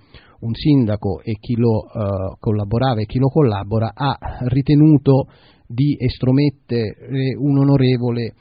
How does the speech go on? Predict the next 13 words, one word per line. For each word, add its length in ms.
dalla 300
giunta, 640
eh, 180
comunale, 580
quando, 600
eh, 1200
invece 460
di 220
fare 300
tesoro 600
di 120
questa 300
figura, 520